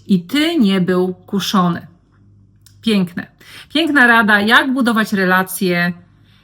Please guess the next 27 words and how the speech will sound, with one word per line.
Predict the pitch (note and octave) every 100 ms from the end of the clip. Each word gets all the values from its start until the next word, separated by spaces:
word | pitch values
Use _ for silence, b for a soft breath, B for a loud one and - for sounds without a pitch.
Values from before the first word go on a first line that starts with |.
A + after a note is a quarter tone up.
| b _ _ -
jak | A3+ B3+ D4 D4+ - - - _ _ _ -
żyć | F3 C4+ A#3
z | G#3
ludźmi | A3+ A#3+ G3+ G#3+ G3 G3+ F#3
wokół | F#3+ A3 A3+ C#4 C4
nas, | G#3+ D#3+ F3 - - - _
kiedy | F#3+ F#3+
widzimy, | F#3 F3+ G#3+ A3 E3+ F3 G3 A#3
że | A3 F#3
czasami | F3+ F#3 F#3 G#3+
komuś | G#3 F#3+ G#3
się | A#3
powinie | G#3 F#3+ G3 F#3+
noga, | E3 E3 C#2 - b b b b b b b _ _ _
yy, | G3 F#3+ F#3+ F#3+ F#3 F3+
przydarzy | - F#3+ F3+ A3
mu | A#3
się | B3
upadek, | - G3 F3 F3 F3 - _ _ _ _ -
tak? | F3 -
Czyli | F#3+
to | G#3
nie | A3
jest | C#4+ -
mowa | A#3 G3 -
o |
człowieku, | F3+ F#3+ F#3 F#3